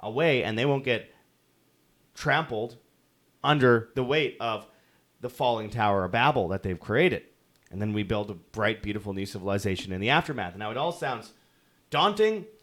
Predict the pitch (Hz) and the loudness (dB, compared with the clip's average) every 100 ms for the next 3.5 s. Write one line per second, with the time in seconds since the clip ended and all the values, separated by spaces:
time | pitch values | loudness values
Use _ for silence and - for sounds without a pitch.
0 | _ - 135 143 143 131 127 123 - - | _ 0 2 2 0 0 -2 -6 -14 -20
1 | _ _ _ _ _ _ _ _ - 110 | _ _ _ _ _ _ _ _ -12 -2
2 | 131 127 117 - - 165 196 214 190 196 | 0 0 -2 -4 -2 2 2 0 2 6
3 | 202 220 226 233 | 8 8 4 -4